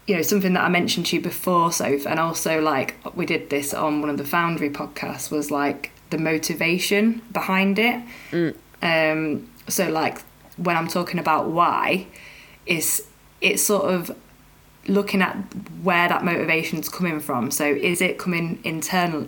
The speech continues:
Speaker 1: from internal or
Speaker 2: Ah.
Speaker 1: external sources?
Speaker 2: Yeah, oh wait, you explained this to me, and this, that was, this is very interesting. <laughs>
Speaker 1: <laughs> Can you rem-, I'm gonna quiz you now, so
Speaker 2: Oh,
Speaker 1: can you remember
Speaker 2: crap.
Speaker 1: the terms?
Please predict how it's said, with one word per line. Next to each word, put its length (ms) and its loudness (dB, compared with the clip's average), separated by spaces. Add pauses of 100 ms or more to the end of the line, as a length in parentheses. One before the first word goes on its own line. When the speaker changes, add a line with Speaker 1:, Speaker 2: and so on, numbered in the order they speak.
Speaker 1:
from 200 -2
internal 680 0 (160)
or 80 0
Speaker 2:
Ah. 280 2
Speaker 1:
external 640 0
sources? 720 -2 (220)
Speaker 2:
Yeah, 480 6
oh 60 8
wait, 160 6
you 140 6
explained 400 4
this 140 4
to 80 2
me, 140 4
and 100 2
this, 140 0
that 120 4
was, 300 0
this 220 0
is 100 0
very 480 4 (540)
interesting. 600 -2 (280)
<laughs> 0 -
Speaker 1:
<laughs> 960 0
Can 1400 4
you 240 8
rem-, 80 2
I'm 120 4
gonna 160 4
quiz 360 2
you 100 4
now, 160 0
so 160 -2
Speaker 2:
Oh, 120 -2
Speaker 1:
can 220 2
you 100 6
remember 300 6
Speaker 2:
crap. 160 0
Speaker 1:
the 60 2
terms? 600 2